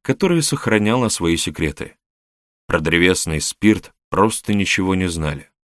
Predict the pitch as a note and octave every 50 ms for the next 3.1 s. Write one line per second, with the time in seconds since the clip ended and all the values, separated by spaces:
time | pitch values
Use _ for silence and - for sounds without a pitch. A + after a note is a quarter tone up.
0 | _ _ _ _ _ _ _ _ _ - E2+ F#2+ G2+ - E3 F3 D3+ - - -
1 | A2+ A2 G2 F#2 G2+ C3+ F3 D3+ A#2+ A2+ G#2+ - G#2+ - - A2+ G#2 - G2 -
2 | G#2+ G#2+ A2 A2 - B2+ B2 A2 G#2 - - - A#2 A2 A2 A2 G#2+ G#2+ G#2 G#2
3 | G2 F2